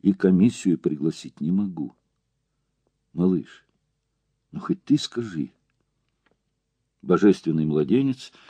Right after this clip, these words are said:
безмятежно улыбался чему-то своему, провидя, должно быть, не только крестный путь свой, но и вящую посмертную славу. Газета с фотографией Хрущева. Пожелтевшая веревка, сохранившая белизну лишь в тех местах,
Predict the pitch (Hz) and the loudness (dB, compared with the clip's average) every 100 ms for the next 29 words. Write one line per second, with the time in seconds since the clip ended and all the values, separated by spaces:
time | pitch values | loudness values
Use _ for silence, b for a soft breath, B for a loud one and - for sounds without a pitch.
0 | b - 85 87 78 85 76 69 67 71 | b -8 -2 -2 0 0 0 -4 -4 -2
1 | - 117 131 - 110 - 113 104 104 - | 0 0 -2 -8 -12 -2 -2 -2 -6 2
2 | 110 107 110 104 b b - 90 90 90 | 4 6 4 0 b b -2 2 4 4
3 | 107 107 101 101 104 104 101 - 92 127 | 2 2 2 2 2 2 0 0 0 0
4 | - 127 123 120 - 170 104 - 98 98 | 0 0 0 -4 -2 0 0 0 -4 -4
5 | 95 95 - 92 92 - _ _ _ 76 | -6 -6 -6 -4 -4 -4 _ _ _ -2
6 | 82 - - 64 92 107 - 101 95 92 | -2 -2 -6 -2 -4 -4 -8 -6 -6 -8
7 | - 76 90 - 90 82 71 76 69 71 | -10 -8 -8 -6 -8 -6 -6 -6 -8 -18
8 | _ _ _ _ _ _ _ _ _ _ | _ _ _ _ _ _ _ _ _ _
9 | _ _ _ _ 71 98 87 104 95 90 | _ _ _ _ 4 4 6 4 6 2
10 | - 90 90 95 95 90 - 85 - - | 0 0 4 4 2 0 0 -4 -2 2
11 | 80 64 - _ _ b b b b - | 2 2 -8 _ _ b b b b 2
12 | 95 95 113 107 - 107 101 98 101 110 | 4 6 6 4 4 6 8 8 8 6
13 | - 104 - 92 98 104 98 104 92 98 | 4 -4 -4 0 4 4 4 2 4 4
14 | 95 90 107 101 - - 107 - 92 - | 4 2 2 2 -2 2 2 4 0 2
15 | 120 113 | -2 -2